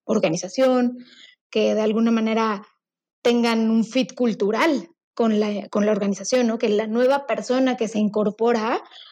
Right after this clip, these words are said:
a la organización y que hoy el primer día de trabajo no lo vas a conocer físicamente probablemente, porque a lo mejor su trabajo lo va a empezar a hacer de una manera remota, o sea, hasta el, hasta el onboarding ya es distinto a antes, ¿no? O sea, el onboarding ya es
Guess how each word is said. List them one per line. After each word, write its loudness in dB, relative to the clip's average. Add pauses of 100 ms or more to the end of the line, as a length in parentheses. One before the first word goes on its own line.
(140)
a 0
la 2
organización 0
y 2
que 0
hoy 4
el -2
primer 2
día 4
de 4
trabajo -2
no 2
lo 4
vas -2
a -4
conocer 0
físicamente -2
probablemente, 0 (600)
porque -2
a 2
lo 2
mejor 0
su -2
trabajo 0
lo 2
va 2
a 2
empezar 0
a 2
hacer 0
de 0
una 0
manera 0
remota, 2
o 2
sea, -8
hasta -2
el, 2 (460)
hasta 0
el 2
onboarding 2 (260)
ya 0
es 0
distinto 0 (280)
a 0
antes, -2
¿no? 0
O 0
sea, -2
el 2
onboarding 0
ya 0
es -4